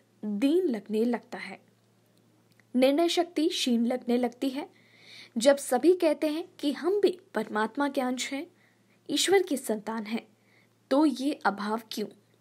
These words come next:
यदि आप भी ईश्वर के संतान हैं, तो याचना नहीं,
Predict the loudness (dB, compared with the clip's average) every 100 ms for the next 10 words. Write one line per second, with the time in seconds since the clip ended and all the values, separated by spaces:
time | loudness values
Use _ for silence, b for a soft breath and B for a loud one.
0 | _ _ _ _ -20 _ 0 2 2 2
1 | 4 2 0 -6 -4 -2 -2 0 0 0
2 | -4 -4 -2 0 0 -2 -8 -12 -20 -20
3 | _ 2 4 4 2 2 0 0 0 -2
4 | -4